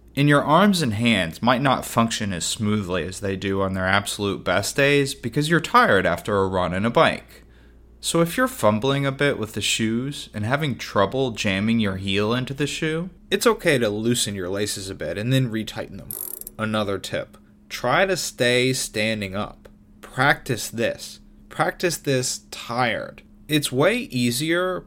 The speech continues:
but also way slower to sit down and change your shoes during T one and T two. I didn't even consider this my first three duathlons. I just sat down during T one and T two during all those races,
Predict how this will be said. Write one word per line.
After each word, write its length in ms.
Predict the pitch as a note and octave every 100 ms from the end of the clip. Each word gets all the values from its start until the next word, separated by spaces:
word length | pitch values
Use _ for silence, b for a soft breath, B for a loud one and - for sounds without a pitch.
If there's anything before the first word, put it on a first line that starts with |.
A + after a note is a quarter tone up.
| -
but 160 | C3+ C3
also 320 | D#3+ - E3
way 300 | A2 A2+ B2+
slower 640 | - - A2 A2 G#2+ F#2 E2
to 160 | G#2+
sit 300 | - - C#3
down 360 | A2 A2 A2+ G2+
and 120 | F2+
change 320 | - G#2 G#2
your 100 | F#2+
shoes 400 | F2+ G#2 F#2 F2+
during 280 | - F#2 F2+
T 200 | - G#2
one 260 | F#2 F2+ F2
and 140 | E2+
T 160 | - G#2
two. 280 | - E2+ - - B B B B - - -
I 120 | A#2
didn't 160 | F3+ G#3+
even 300 | E3 B2+ G#2
consider 600 | A2+ F#2+ - G#2+ G#2+ G#2
this 320 | F2+ E2 -
my 120 | F2+
first 360 | F2 F#2 F2 -
three 240 | F#2 F#2
duathlons. 880 | F#2 E2+ F2 F2 A#1+ C2 - - - B B
I 80 | C#3+
just 260 | E3+ E3
sat 300 | - B2+ B2+
down 380 | - B2 C3 G#2+
during 300 | G2+ G2+ G2
T 180 | - A#2+
one 240 | A2+ G#2+
and 200 | F#2 F2+
T 180 | - A2+
two 300 | - C3+ G2+
during 300 | F#2+ F#2 G2
all 160 | G2+ G#2
those 240 | G#2 G2
races, 540 | G#2+ G2+ - A#1+ -